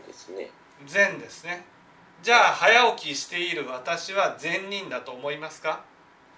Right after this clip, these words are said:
Speaker 1: まあ、善人とまではスカッとは言えないじゃない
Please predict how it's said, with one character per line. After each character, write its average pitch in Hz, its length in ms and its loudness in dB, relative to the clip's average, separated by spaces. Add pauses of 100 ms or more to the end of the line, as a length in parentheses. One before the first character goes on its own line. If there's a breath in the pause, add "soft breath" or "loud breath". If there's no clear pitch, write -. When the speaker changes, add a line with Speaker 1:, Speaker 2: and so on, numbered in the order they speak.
(3750)
Speaker 1:
ま 120 80 -4
あ、 - 20 0 (240)
善 90 160 -10 (260)
人 82 280 -10
と 65 100 -12
ま 73 160 -4
で 64 140 -10
は 58 360 -6 (1300)
ス - 140 -12
カ - 80 -6
ッ - 80 -12
と - 100 -14
は - 40 -12
言 - 100 -12
え - 40 -14
な - 60 -18
い - 60 -18
じ - 100 -18
ゃ - 20 -16
な - 80 -20
い - 20 -20